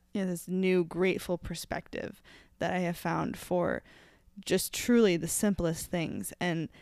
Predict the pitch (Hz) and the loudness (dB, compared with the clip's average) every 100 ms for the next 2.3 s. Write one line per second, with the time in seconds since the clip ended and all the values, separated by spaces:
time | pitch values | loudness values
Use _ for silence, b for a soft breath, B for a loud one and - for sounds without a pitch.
0 | b b b 208 - 277 320 - 285 254 | b b b -4 0 2 2 4 6 6
1 | 208 - 208 185 185 - 254 262 208 185 | 6 4 0 0 -2 2 4 4 4 0
2 | 165 170 - | -2 -6 -8